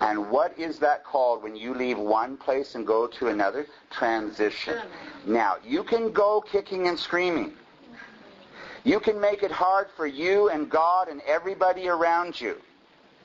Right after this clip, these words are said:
Speaker 1: Or you can do the transitional prayer like Jesus did in the garden. And you can wrestle it out between you and God in the secret place, and you can come out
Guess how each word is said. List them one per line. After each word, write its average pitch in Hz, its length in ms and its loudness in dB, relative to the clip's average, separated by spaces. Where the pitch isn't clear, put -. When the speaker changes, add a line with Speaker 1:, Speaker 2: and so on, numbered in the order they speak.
Speaker 1:
Or 196 240 4
you 202 160 -6
can 190 240 -4
do 190 180 2
the 180 140 0
transitional 165 840 0
prayer 151 420 2
like 139 200 -2
Jesus 139 480 -2
did 131 240 2
in 120 100 -2
the 117 100 0
garden. 113 460 0
And 127 220 2
you 180 160 2
can 196 240 -2
wrestle 175 400 0
it 160 100 2
out 156 240 2
between 147 480 0
you 139 220 2
and 139 180 -2
God 131 360 4
in 120 100 -12
the 110 80 -10
secret - 480 -4
place, 139 560 0
and 110 140 -2
you 135 120 4
can 156 200 0
come 156 280 0
out 139 280 2